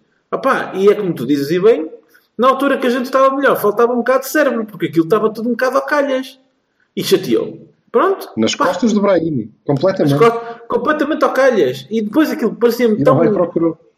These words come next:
Speaker 1: E depois outra coisa que me irritou era que os cantos eram marcados sempre da mesma maneira. Epá, o Pepe é um gajo experimentado. Sabe perfeitamente que as bolas aéreas são para fazer aquilo que se,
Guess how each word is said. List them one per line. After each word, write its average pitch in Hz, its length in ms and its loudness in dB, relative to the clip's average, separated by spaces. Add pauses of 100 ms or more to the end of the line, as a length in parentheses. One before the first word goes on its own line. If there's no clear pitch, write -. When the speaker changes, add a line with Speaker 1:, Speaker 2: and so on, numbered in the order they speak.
(320)
Speaker 1:
E 233 100 -2
depois 294 240 0
outra 254 200 -2
coisa 247 200 -2
que 247 100 -8
me 233 100 4
irritou 214 380 4
era 196 160 4
que - 60 -10
os 190 80 -6
cantos 220 300 0
eram 208 160 4
marcados 202 380 0
sempre 220 220 -2
da 190 80 2
mesma 196 260 2
maneira. 170 360 2
Epá, 165 400 0
o 143 100 -4
Pepe 135 600 0 (300)
é 175 120 0
um 170 80 0
gajo 131 200 2
experimentado. 107 840 -4 (220)
Sabe 269 240 0
perfeitamente 247 500 0
que 240 60 0
as 226 80 2
bolas 220 360 4
aéreas 214 400 2
são 214 120 -8
para 202 100 -16
fazer 208 280 0
aquilo 214 240 -6
que - 80 -20
se, - 100 -20